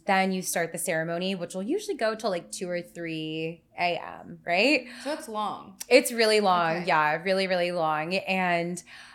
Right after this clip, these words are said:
Speaker 1: I, I don't know why they do it at night. I think there is a reason, but it also, we are in Costa Rica. It's really hot during the day.
Speaker 2: Mm-hmm.
Speaker 1: So being on a really heavy psychedelic in the heat of the day, not a good idea. So you're doing this, like, in the middle of the night when it's, like, a little bit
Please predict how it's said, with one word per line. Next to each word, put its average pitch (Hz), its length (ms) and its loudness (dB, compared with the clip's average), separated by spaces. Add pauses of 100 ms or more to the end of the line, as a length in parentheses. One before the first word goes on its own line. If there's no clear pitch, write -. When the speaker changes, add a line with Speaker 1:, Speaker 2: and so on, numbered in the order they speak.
(140)
Speaker 1:
I, 202 680 4 (380)
I 269 60 0
don't 370 140 6
know 403 120 4
why 277 200 4
they 294 160 2
do 247 220 -2
it 262 80 4
at 214 160 2
night. 202 500 0
I 208 80 -2
think 262 240 -2
there 285 140 0
is 208 180 -2
a 247 80 -6
reason, 233 540 -2
but 180 260 4
it 214 100 2
also, 233 380 2
we 214 160 -2
are 196 80 0
in 196 140 -2
Costa 202 320 -6
Rica. 175 300 0
It's 165 160 -8
really 170 160 -4
hot 160 280 -4
during 170 220 -6
the 165 100 -6
day. 165 380 0
Speaker 2:
Mm-hmm. 175 80 -6
Speaker 1:
So 165 520 0 (720)
being 185 300 -2
on 170 540 -2 (160)
a 160 600 -2
really 170 220 -2
heavy 160 320 -6
psychedelic 160 880 -4
in 180 120 -6
the 180 60 -6
heat 170 200 -10
of 160 80 -8
the 165 40 -12
day, 285 640 4
not 196 200 2
a 175 40 -2
good 170 120 -2
idea. 233 440 2
So 247 100 -4
you're 220 100 -2
doing 226 220 -2
this, 220 140 -6
like, 196 140 -2
in 185 80 -6
the 175 60 -6
middle 160 260 -4
of 151 60 -6
the 170 80 -8
night 156 360 -6
when 160 120 -6
it's, 151 120 -10
like, 165 120 -8
a 185 40 -8
little 190 160 -2
bit 180 140 -2